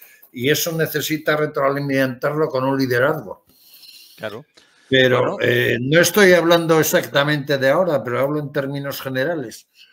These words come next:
Speaker 1: Quizás Madrid no ha sabido evaluar que, mm,
Speaker 2: Oh.
Speaker 1: a lo largo de los años y particularmente la última década,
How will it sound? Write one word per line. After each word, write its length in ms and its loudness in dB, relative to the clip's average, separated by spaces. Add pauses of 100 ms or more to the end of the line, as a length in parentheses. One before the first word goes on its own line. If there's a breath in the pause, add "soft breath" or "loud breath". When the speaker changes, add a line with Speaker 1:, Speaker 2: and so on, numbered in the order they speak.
(500 soft breath)
Speaker 1:
Quizás 260 -6
Madrid 360 -2
no 120 -6
ha 80 -4
sabido 440 -4
evaluar 600 -6
que, 460 -8
mm, 240 -14
Speaker 2:
Oh. 180 -10
Speaker 1:
a 120 -4
lo 80 -6
largo 320 -4
de 80 0
los 200 -8
años 320 -6
y 80 -4
particularmente 920 -8
la 160 -4
última 380 -10
década, 520 -4